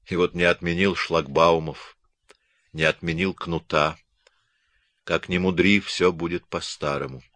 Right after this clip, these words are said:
Но верил же когда-то, что всё будет по-новому. "Что бы ни говорили обо мне, я в душе республиканец и никогда не привыкну царствовать деспотом.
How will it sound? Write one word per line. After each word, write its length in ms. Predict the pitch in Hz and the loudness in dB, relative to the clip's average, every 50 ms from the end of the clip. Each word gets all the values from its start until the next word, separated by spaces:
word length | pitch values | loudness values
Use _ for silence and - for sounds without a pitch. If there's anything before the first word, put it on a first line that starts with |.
| _ _ _ _ _ _ _ _ _ _ _ _ _ _ _ _ _ _ _ _ _ _ _ _ _ _ _ _ _ _ _ _ _ _ _ _ | _ _ _ _ _ _ _ _ _ _ _ _ _ _ _ _ _ _ _ _ _ _ _ _ _ _ _ _ _ _ _ _ _ _ _ _
Но 160 | 80 80 76 | -4 -4 -2
верил 400 | 69 65 78 92 101 107 104 101 | 0 2 2 2 2 2 0 -4
же 120 | 98 98 | -6 -10
когда-то, 600 | - - 95 82 78 73 90 87 - - 82 - - _ - - - _ _ _ _ _ _ - | -8 -8 -8 -4 -2 0 0 0 -2 -4 -8 -10 -10 _ -20 -20 -20 _ _ _ _ _ _ -14
что 220 | - - - 78 | -12 -8 -6 -6
всё 260 | - - - - 85 | -6 -6 -4 -4 -4
будет 360 | 76 76 80 73 82 - - | -4 -2 -4 -4 -4 -6 -6
по-новому. 640 | _ - 87 85 87 95 95 85 69 69 67 65 64 - _ _ _ _ _ _ _ _ _ _ _ _ _ _ _ _ _ _ _ _ _ _ _ _ _ _ _ _ _ _ _ _ _ _ _ _ _ _ _ _ - _ | _ -4 -2 0 2 2 2 0 0 -4 -8 -12 -14 -20 _ _ _ _ _ _ _ _ _ _ _ _ _ _ _ _ _ _ _ _ _ _ _ _ _ _ _ _ _ _ _ _ _ _ _ _ _ _ _ _ -20 _
"Что 360 | - - - - 123 139 131 | -12 -12 0 4 6 6 8
бы 100 | 135 127 | 6 4
ни 80 | 127 | 4
говорили 400 | 120 117 117 117 117 117 143 147 | 6 8 8 10 10 8 8 8
обо 240 | 147 139 135 135 131 | 8 8 8 6 6
мне, 220 | 127 131 127 127 120 | 4 4 2 2 4
я 240 | 92 90 107 120 | 6 6 6 6
в 60 | 113 110 | 6 4
душе 340 | 113 104 - - 104 107 | 0 0 4 6 6 6
республиканец 920 | 107 101 - - 104 87 90 87 - - 104 113 117 113 110 104 - - | 6 4 0 -4 -2 0 0 0 2 4 4 6 4 4 2 -2 -4 -4
и 40 | 98 87 | -4 -4
никогда 440 | 170 - 87 76 69 71 101 117 | 0 2 2 2 2 4 4 4
не 120 | 117 113 113 | 4 2 0
привыкну 640 | - - 98 101 90 80 120 123 120 - - 107 107 | -4 0 0 0 2 4 2 2 2 -2 -6 -8 -6
царствовать 920 | - - - 98 92 101 98 - - - - 90 90 85 87 85 76 67 | -6 -4 0 2 2 2 2 0 -4 -6 -4 -2 -2 -2 -2 -4 -6 -2
деспотом. 800 | 62 82 87 82 - - - - - - - - 65 60 62 62 | 2 2 2 4 2 -2 -10 -12 -16 -16 -14 -14 -14 -14 -16 -20